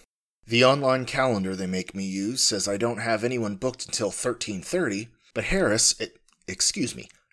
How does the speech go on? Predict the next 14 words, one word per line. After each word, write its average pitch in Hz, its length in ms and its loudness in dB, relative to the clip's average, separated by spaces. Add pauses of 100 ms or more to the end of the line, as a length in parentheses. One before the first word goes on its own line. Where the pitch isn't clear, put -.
(160)
Josh, 104 880 -2 (340)
is 175 160 4
supposed 160 360 2
to 143 60 0
show 120 300 6
up 117 120 4
with 98 140 -6
my 98 120 -4
new 107 180 -2
asshole 101 460 -2
assistant - 480 2
sometime 90 540 -2
before 87 320 -8
lunch. 101 440 -6